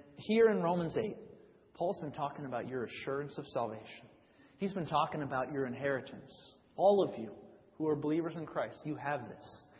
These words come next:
You have these good things. And he's propping us up right now to kind of lower the boom a little bit. And he's about to,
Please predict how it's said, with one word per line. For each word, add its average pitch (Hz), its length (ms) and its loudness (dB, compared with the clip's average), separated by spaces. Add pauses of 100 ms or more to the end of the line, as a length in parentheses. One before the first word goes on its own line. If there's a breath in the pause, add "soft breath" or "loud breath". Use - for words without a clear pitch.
(240 soft breath)
You 202 120 2
have 190 300 4
these 165 240 2
good 180 260 6
things. 143 300 0 (420 loud breath)
And 175 120 4
he's 175 260 2
propping 226 480 8
us 214 240 6
up 175 160 8
right 147 220 6
now 139 260 0 (560 loud breath)
to 147 80 -6
kind 185 220 -2
of 175 80 4
lower 165 220 6
the 147 100 4
boom 135 280 2
a 110 60 -4
little 107 200 -4
bit. 104 220 -12 (640 soft breath)
And 143 140 0
he's 151 140 2
about 175 360 8
to, - 100 4